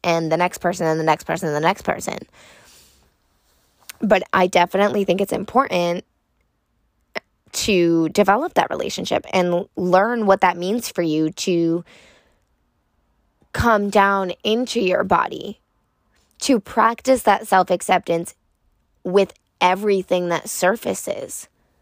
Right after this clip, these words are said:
including when you start to really allow your emotions to surface and begin diving into them. Before we wrap this week's podcast up, I do want to share that I have a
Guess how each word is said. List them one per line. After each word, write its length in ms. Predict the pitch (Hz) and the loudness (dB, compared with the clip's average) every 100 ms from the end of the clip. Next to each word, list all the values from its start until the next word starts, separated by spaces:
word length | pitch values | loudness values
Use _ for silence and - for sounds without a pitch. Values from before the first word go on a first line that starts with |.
| _ _ _ _ _ _ _ _ _ | _ _ _ _ _ _ _ _ _
including 680 | 233 214 - - 269 269 196 | 2 2 0 -2 2 4 4
when 160 | 196 190 | 0 0
you 120 | 185 | 0
start 420 | 185 - 196 180 | -2 2 2 2
to 120 | - 196 | -2 0
really 320 | 190 190 185 | 2 2 2
allow 340 | 180 175 165 | 4 4 4
your 240 | 165 165 165 | 2 -4 -4
emotions 640 | 151 135 - - 208 - | -4 -4 -6 -8 -8 -12
to 100 | - | -10
surface 440 | - 185 185 190 | -4 -4 -4 -6
and 120 | 196 | -6
begin 320 | 185 196 196 208 | -6 -6 -8 -4
diving 360 | 185 185 180 | -4 -2 -2
into 220 | 208 233 | -4 -4
them. 340 | 220 - - 240 _ _ _ - | -6 -8 -10 -16 _ _ _ -4
Before 380 | 233 - 240 | -2 2 2
we 160 | 262 415 | 4 4
wrap 300 | 359 294 - | 4 2 0
this 200 | 294 269 | -2 -2
week's 380 | 247 233 - - - | -2 -4 -6 -14 -12
podcast 640 | - 220 208 214 190 - | 0 2 2 2 0 0
up, 200 | 175 - - _ _ _ - | 0 0 -2 _ _ _ 0
I 100 | 214 | 0
do 300 | 196 233 233 | 2 0 4
want 220 | 277 349 | 4 2
to 80 | 403 | -2
share 680 | - - 185 170 156 170 214 _ _ _ _ _ _ _ _ | -4 2 4 4 2 0 -4 _ _ _ _ _ _ _ _
that 760 | - 202 185 175 175 175 - - - _ | 0 4 4 4 0 -2 -8 -14 -14 _
I 220 | 185 202 | -2 0
have 680 | 254 226 220 208 185 180 180 - - | -2 -2 2 4 4 4 0 -10 -2
a 520 | 196 185 180 202 190 | 0 2 0 -4 -8